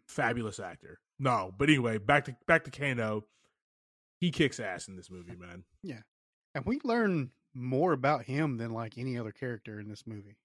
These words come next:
Speaker 1: Oh, yeah.
Speaker 2: Like, e-, every scene that he's in, it's like
Speaker 1: Exposition.
Speaker 2: Kano character building. <laughs>
Speaker 1: Yeah, yeah, it's exactly what it is. Love
Speaker 2: So,
Speaker 1: it.
Speaker 2: so basically, at this point, Kano's a, a P O S, right?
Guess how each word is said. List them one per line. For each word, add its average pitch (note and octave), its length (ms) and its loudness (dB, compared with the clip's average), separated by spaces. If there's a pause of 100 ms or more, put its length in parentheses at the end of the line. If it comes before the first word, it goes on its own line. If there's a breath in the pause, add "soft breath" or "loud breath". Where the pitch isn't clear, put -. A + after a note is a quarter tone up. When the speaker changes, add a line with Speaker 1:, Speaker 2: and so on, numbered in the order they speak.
(140)
Speaker 1:
Oh, F3+ 120 6
yeah. F2 200 2 (220)
Speaker 2:
Like, B2+ 100 -4
e-, B2+ 60 0
every E3+ 400 6
scene D#3+ 220 4
that C#3+ 80 4
he's C#3 200 2
in, C#3 200 4
it's A#2 140 -6
like A2+ 200 0 (560)
Speaker 1:
Exposition. B2 640 2
Speaker 2:
Kano B2+ 320 4
character B2 380 -4
building. A2+ 320 -2
<laughs> G#3 60 12
Speaker 1:
Yeah, G#3 180 10 (140)
yeah, D#3+ 200 6
it's A#2 120 -4
exactly C#3 480 0
what D#3 120 -2
it D#3+ 60 0
is. A2+ 380 -2 (800)
Love C3+ 240 2
Speaker 2:
So, A#2+ 60 -2
Speaker 1:
it. - 120 -8
Speaker 2:
so F3 80 4
basically, E3+ 680 6
at C#3 100 2
this D#3+ 140 2
point, C#3+ 380 2
Kano's C#3+ 440 2
a, B2 300 0
a B2+ 60 -6
P D#3+ 260 0
O C#3 120 4
S, G#2 340 -2
right? A#2 280 0